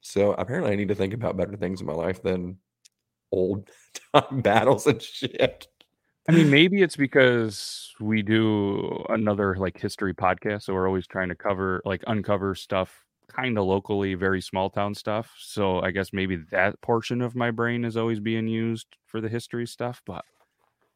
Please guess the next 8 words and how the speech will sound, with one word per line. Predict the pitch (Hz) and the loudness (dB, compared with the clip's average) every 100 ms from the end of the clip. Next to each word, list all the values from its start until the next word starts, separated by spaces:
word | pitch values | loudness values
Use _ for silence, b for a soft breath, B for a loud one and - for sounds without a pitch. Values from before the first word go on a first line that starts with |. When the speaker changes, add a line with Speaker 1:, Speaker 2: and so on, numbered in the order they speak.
| 117 | -16
Speaker 2:
I, | 131 - | -16 -12
I | 110 | -6
don't | 113 160 - | -2 -2 -2
know, | 98 95 135 | -4 -2 -2
honestly, | 92 110 139 - | -4 -6 -6 -4
the | 85 87 | -2 0
last | 90 101 104 - | 0 0 -4 -6
time | 117 117 98 104 | -6 -4 -4 -8